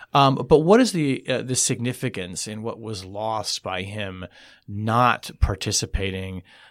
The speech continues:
either A, more demonstrably in this, like literally showing up,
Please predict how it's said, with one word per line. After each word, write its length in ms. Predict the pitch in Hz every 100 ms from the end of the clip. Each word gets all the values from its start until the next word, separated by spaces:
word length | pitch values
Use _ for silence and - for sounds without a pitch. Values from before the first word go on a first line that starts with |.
| _
either 400 | - 107 101 101
A, 380 | 123 127 127 120
more 640 | 110 110 107 104 101 98 - - - 127 123
demonstrably 840 | 123 123 151 190 - 131 92 92 101
in 120 | 101
this, 280 | 101 135 98
like 240 | 104 -
literally 440 | 104 101 98 95
showing 460 | 95 - 117 98 110
up, 220 | 156 139